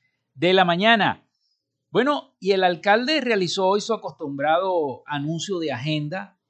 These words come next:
en la mañana del día de hoy. Me refiero al alcalde Rafael Ramírez, donde destacó también la importancia de esta Maracaibo verde,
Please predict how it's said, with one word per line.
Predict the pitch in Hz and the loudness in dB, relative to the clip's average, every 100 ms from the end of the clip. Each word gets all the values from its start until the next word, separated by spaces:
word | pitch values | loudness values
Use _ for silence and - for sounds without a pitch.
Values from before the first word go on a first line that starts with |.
| _ _ _ - | _ _ _ -16
en | 123 127 | -10 -8
la | 123 | -6
mañana | 117 120 131 147 165 | -6 -6 -4 -4 -4
del | 151 | -4
día | 143 147 | -4 -4
de | |
hoy. | 143 160 165 | -2 -4 -6
Me | 127 | -10
refiero | 113 110 127 151 | -10 -4 0 2
al | |
alcalde | 143 110 131 147 | 0 0 -2 0
Rafael | 147 127 123 127 | -2 -2 -2 -4
Ramírez, | 139 147 143 131 143 135 _ _ | -2 0 0 -2 -4 -12 _ _
donde | 143 147 147 143 - | -6 -6 -6 -8 -6
destacó | 165 147 - 160 - 202 165 - _ _ | -6 -6 -4 -4 4 6 6 0 _ _
también | - 123 123 139 156 165 | -6 -6 -4 -4 -6 -10
la | 143 147 | -8 -6
importancia | 143 127 135 131 - 151 160 151 214 214 _ | -6 -8 -10 -10 -4 -4 -4 -6 -6 -8 _
de | 127 139 | _ -12
esta | 135 - 180 | -12 -6 -6
Maracaibo | 160 147 135 143 156 175 | -4 -4 -6 -4 -2 0
verde, | 160 160 165 170 156 - | 2 2 2 -4 -6 -10